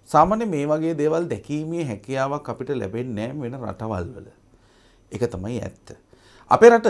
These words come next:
මොන මට්ටමින් වුණත් කොහොම වුණත් සෑම මොහොතකදීම නැගිට හිටිනවා. කෙලින් හිටින රටක්. අපි සතුටු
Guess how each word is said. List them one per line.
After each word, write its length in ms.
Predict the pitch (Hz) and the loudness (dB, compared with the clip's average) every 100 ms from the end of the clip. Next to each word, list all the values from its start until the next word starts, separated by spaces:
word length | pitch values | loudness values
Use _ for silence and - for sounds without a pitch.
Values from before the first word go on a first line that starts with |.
| 143 226 | 4 4
මොන 200 | 170 208 | 4 2
මට්ටමින් 600 | 220 135 - 220 247 220 | 2 0 -2 0 0 0
වුණත් 320 | 190 226 - | 0 -2 -2
කොහොම 260 | 135 156 | -4 -2
වුණත් 260 | 185 180 190 | -2 -4 -6
සෑම 300 | - 127 180 | -6 -4 -4
මොහොතකදීම 520 | 165 160 170 170 185 | -2 -4 -4 -6 -4
නැගිට 320 | 151 - 139 196 190 - - 107 | -6 -6 -6 -6 -6 -14 -20 -8
හිටිනවා. 360 | 120 104 90 - - _ - | -8 -8 -14 -16 -20 _ -4
කෙලින් 340 | 120 139 175 120 | 0 0 -2 -6
හිටින 240 | 113 117 | -8 -6
රටක්. 500 | 139 113 - - - - _ _ - - _ _ _ _ _ - | -8 -10 -12 -18 -20 -20 _ _ -20 -20 _ _ _ _ _ -6
අපි 140 | 127 | -4
සතුටු 360 | 113 104 113 | -2 -4 -4